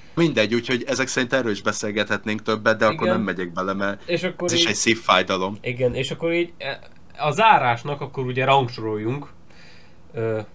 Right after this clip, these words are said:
Speaker 2: hogy
Speaker 1: Ú, na jó
Speaker 2: te-,
Speaker 1: van, nézzük.
Speaker 2: hogy,
Speaker 1: Ö.
Speaker 2: ö, gyorsan, hogy ugye a, mi lenne neked az első, második, harmadik, negyedik, ötödik? Mert akkor csak kezdtem, én amúgy tudom.
Speaker 1: Ö,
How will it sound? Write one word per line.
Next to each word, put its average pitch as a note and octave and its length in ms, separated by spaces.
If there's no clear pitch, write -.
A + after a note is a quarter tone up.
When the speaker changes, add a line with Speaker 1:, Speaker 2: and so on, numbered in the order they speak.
Speaker 2:
hogy B2+ 420
Speaker 1:
Ú, F#2 100
na G#2 120
jó A2+ 100
Speaker 2:
te-, G2+ 80
Speaker 1:
van, G#2+ 100
nézzük. F#2 400
Speaker 2:
hogy, D3 220
Speaker 1:
Ö. A2 180
Speaker 2:
ö, D3+ 160
gyorsan, D3+ 360
hogy C#3+ 200
ugye C#3 240
a, C3+ 520
mi D#3+ 80
lenne B2+ 220
neked A#2+ 300
az G2 100
első, F#3 360
második, C#3 460
harmadik, B2 260
negyedik, G#2 240
ötödik? F2 480
Mert A#2+ 120
akkor A#2+ 120
csak C#3+ 180
kezdtem, A#2+ 380
én B2 160
amúgy A#2+ 240
tudom. G2 340
Speaker 1:
Ö, A2+ 160